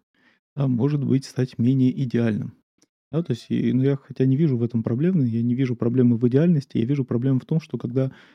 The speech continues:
человек может быть и сам по себе положительный весьма, когда он требует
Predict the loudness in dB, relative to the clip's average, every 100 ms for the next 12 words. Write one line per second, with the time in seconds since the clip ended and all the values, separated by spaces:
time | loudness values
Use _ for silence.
0 | _ -6 0 2 2 -2 -12 _ 0 2
1 | 0 0 -2 -2 _ _ _ -20 -6 -2
2 | -2 -4 -14 _ -12 -6 -6 -4 -2 0
3 | 0 2 2 2 -2 -2 -2 -4 -18 _
4 | _ -4 0 0 0 0 0 2 0 0